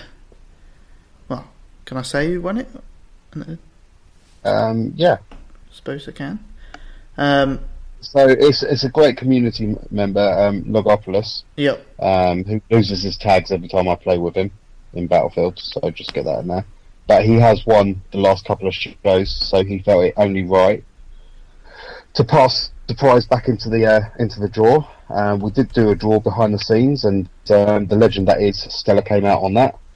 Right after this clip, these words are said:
Speaker 2: Um, but he said he was too fat for it, so, uh, this is being redrawn now. Um,
Speaker 1: <laughs> Yeah,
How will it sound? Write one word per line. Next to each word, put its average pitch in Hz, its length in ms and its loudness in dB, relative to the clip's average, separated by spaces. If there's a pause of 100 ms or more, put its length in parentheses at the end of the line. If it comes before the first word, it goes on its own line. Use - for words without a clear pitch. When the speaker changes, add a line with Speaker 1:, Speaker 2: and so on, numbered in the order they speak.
(160)
Speaker 2:
Um, 95 400 2 (240)
but 98 160 4
he 107 120 -2
said 98 240 0
he 98 140 -4
was 92 180 -6
too 101 180 -4
fat - 280 2
for 82 220 0
it, - 80 -12
so, 87 460 0 (120)
uh, 87 320 2
this - 180 -6
is 90 60 -12
being 95 280 2
redrawn 98 760 0
now. 90 340 2 (260)
Um, 123 1200 -2
Speaker 1:
<laughs> - 60 -20 (1800)
Yeah, 139 360 2